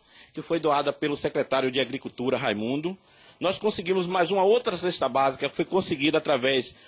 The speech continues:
do supermercado Nelinho Supermercado. Nós conseguimos uma camisa, que foi doada pela loja Casual Modas. Nós conseguimos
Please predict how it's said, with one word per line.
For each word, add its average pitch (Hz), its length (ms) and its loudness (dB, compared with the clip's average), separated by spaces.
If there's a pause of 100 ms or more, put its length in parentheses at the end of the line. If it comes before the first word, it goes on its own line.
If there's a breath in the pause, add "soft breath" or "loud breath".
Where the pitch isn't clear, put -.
(140 loud breath)
do 147 100 -4
supermercado 135 720 0
Nelinho 156 400 2
Supermercado. 131 720 -2 (300 loud breath)
Nós 190 220 0
conseguimos 190 500 -2
uma 240 160 2
camisa, 180 720 0 (340 loud breath)
que 139 80 -8
foi 185 160 2
doada 156 360 2
pela 165 260 2
loja 139 400 2
Casual 165 480 0
Modas. 151 580 0 (320 loud breath)
Nós 208 220 0
conseguimos 208 800 0